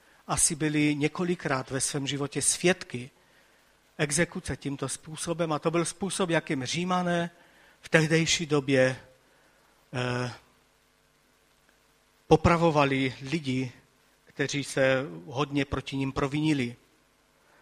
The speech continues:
A ti lidé, kteří nesli kříž, byli opravdu potupeni. V té své,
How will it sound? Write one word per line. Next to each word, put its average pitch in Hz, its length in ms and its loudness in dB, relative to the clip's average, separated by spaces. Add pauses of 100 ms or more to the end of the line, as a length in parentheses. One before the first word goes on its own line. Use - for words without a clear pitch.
(720)
A 147 440 6 (1900)
ti 165 120 0
lidé, 165 340 4
kteří 139 360 -6
nesli 143 380 -4
kříž, - 600 -8 (1160)
byli 139 160 -2
opravdu 143 680 0 (200)
potupeni. 135 640 -2 (1600)
V - 120 -20
té 156 140 6
své, 180 480 6